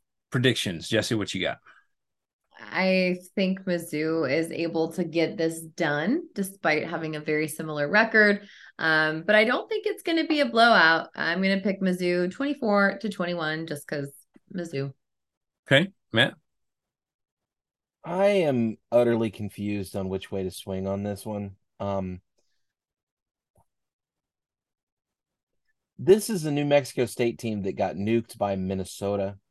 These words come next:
Speaker 3: uh, nuked by Wisconsin. Um, they beat Butch Jones's team. Um, but, eh,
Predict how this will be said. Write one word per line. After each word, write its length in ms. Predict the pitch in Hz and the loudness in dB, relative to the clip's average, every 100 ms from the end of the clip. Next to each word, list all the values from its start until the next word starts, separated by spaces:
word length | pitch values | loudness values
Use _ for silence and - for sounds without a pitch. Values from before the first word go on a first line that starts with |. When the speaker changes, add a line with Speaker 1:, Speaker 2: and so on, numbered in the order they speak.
| _ - | _ -10
Speaker 3:
uh, 480 | 92 92 90 90 92 - _ - - | -4 -2 -2 -4 -6 -12 _ -20 -12
nuked 360 | 101 110 117 - | -2 0 -2 0
by 160 | 107 101 | 2 2
Wisconsin. 640 | 95 - - 98 98 - _ _ _ _ - 98 90 92 - _ _ _ | 0 -8 -8 -6 -6 -8 _ _ _ _ -12 -10 -10 -12 -18 _ _ _
Um, 400 | - 95 92 90 - | -8 -4 -4 -6 -8
they 140 | 107 | -8
beat 240 | 98 151 180 | -6 -6 -8
Butch 340 | - 117 131 - | -6 -4 -4 -2
Jones's 480 | 117 135 120 95 - | -2 -2 -4 -10 -10
team. 320 | 92 87 101 _ _ _ _ | -12 -12 -14 _ _ _ _
Um, 540 | 120 120 120 113 110 107 _ _ _ _ _ _ _ _ _ _ - | 6 8 8 6 2 -4 _ _ _ _ _ _ _ _ _ _ -16
but, 460 | 139 123 143 131 - _ _ _ _ _ _ _ _ - | -12 0 2 2 -2 _ _ _ _ _ _ _ _ -8
eh, 760 | 185 180 151 147 139 127 120 | 2 4 6 6 4 4 0